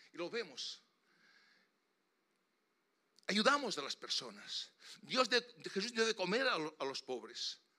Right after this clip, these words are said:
Pero Él no vino para esto, lo más importante. Lo vino para después llegar a la cruz. Llegar a la cruz. ¿Por qué?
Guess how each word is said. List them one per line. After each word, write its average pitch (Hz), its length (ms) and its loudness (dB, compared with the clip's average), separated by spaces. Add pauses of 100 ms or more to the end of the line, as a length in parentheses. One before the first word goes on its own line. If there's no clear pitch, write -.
(1080)
Pero 180 160 10
Él 220 120 8
no 233 100 6
vino 196 260 -2
para 107 180 -6
esto, 107 280 -6
lo 120 80 -10
más 139 160 -2
importante. 117 460 -12
Lo - 60 -12
vino 214 140 -4
para 226 260 0
después 208 480 8 (320)
llegar 165 540 4 (480)
a - 80 -2
la 165 120 2
cruz. 165 420 -2 (1080)
Llegar 175 260 2
a 190 60 0
la 185 120 0
cruz. 196 240 -4 (2250)
¿Por 233 140 6
qué? 202 320 6